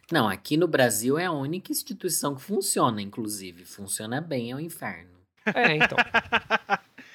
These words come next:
Speaker 3: O meu
Speaker 2: Então, a gente,
Speaker 3: irmão
Speaker 2: ó, a gente tem que, que, que reconhecer o trabalho de organização do capeta aí, porque ele faz um negócio bem feito. Pelo menos aqui
Speaker 3: O
Speaker 2: em São
Speaker 3: meu
Speaker 2: Paulo funciona.
Speaker 3: O meu irmão, ele fala que esses filmes de terror, ele não tem medo,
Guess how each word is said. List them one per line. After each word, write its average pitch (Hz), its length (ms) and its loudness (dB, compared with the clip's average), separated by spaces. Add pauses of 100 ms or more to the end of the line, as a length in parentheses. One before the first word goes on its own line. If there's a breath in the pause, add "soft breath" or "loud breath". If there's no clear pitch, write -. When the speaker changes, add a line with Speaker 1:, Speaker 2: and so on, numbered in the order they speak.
(300 loud breath)
Speaker 3:
O 160 60 -6
meu 180 160 6
Speaker 2:
Então, - 20 8
a - 60 8
gente, 147 100 2
Speaker 3:
irmão 160 180 10
Speaker 2:
ó, 143 220 8
a 135 80 6
gente 139 220 -2
tem 151 120 -2
que, 196 300 -8
que, 220 160 -20
que 208 140 -6
reconhecer 226 420 -4
o 208 60 -6
trabalho 202 420 0
de 196 100 -8
organização 220 600 -4
do 202 80 -14
capeta 202 420 -6
aí, 202 60 -4
porque - 180 -16
ele 226 100 -6
faz 147 280 2
um 175 40 -8
negócio 170 320 -4
bem 170 200 -4
feito. - 320 -4
Pelo 135 120 0
menos 139 220 -2
aqui 139 120 0
Speaker 3:
O 127 40 -6
Speaker 2:
em 123 60 -6
São 127 140 -6
Speaker 3:
meu - 40 -14
Speaker 2:
Paulo 196 180 0
funciona. 294 480 -8
Speaker 3:
O 139 60 -10
meu 139 180 -2
irmão, 151 280 0
ele 143 120 -2
fala 135 460 0
que - 160 -12
esses - 260 -12
filmes 131 220 -10
de 131 80 -12
terror, 120 380 -4
ele 120 180 -4
não 123 100 -10
tem 127 220 -6
medo, 113 480 -8